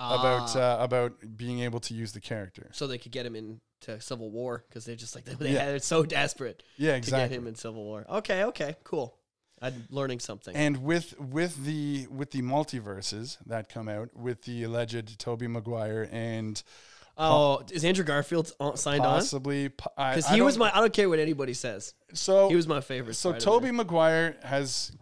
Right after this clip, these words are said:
Speaker 1: kind of been confirmed, yet is unconfirmed, confirmed. Whereas Andrew Garfield i-, is even lesser known about, but everybody believes he's gonna be in it as well.
Speaker 2: Well, 'cause he's really done nothing
Speaker 1: Because
Speaker 2: since then, so he probably,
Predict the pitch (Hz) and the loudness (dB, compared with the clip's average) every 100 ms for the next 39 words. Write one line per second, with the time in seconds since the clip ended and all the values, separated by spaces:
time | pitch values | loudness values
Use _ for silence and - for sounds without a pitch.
0 | _ _ _ _ _ _ - 180 185 170 | _ _ _ _ _ _ -6 0 0 0
1 | 185 185 - 180 165 180 180 190 185 160 | -2 -4 -4 -4 -4 -2 0 0 -2 0
2 | 170 160 147 151 143 - - 165 185 185 | 0 0 -6 -6 -6 -8 -6 -6 -4 -4
3 | 180 180 185 180 190 175 180 175 180 - | -2 -2 -2 -4 -6 -4 -2 -4 -6 -12
4 | - - - 151 160 160 147 175 196 196 | -20 -20 -4 0 2 0 -2 -6 -6 0
5 | 170 160 165 160 147 151 143 139 123 147 | 2 2 0 -4 -4 -10 -8 -8 -6 -6
6 | 147 123 127 139 143 123 131 143 143 156 | -4 -2 0 0 -2 -2 -2 0 0 0
7 | 131 123 123 127 123 113 110 113 104 113 | -2 -2 -4 -4 -4 -6 -6 -8 -8 -12
8 | 110 113 104 104 98 98 101 92 - _ | -10 -12 -10 -12 -12 -14 -14 -14 -16 _
9 | _ - 165 156 180 165 254 190 175 175 | _ -6 -2 0 -2 -4 -6 -4 -2 -2
10 | 147 139 135 120 156 - 165 151 139 - | -4 -6 -6 -8 -12 -6 -4 -2 0 2
11 | - - 196 262 330 - 214 269 220 240 | 2 4 8 8 6 6 8 8 6 8
12 | 262 254 226 | 8 6 4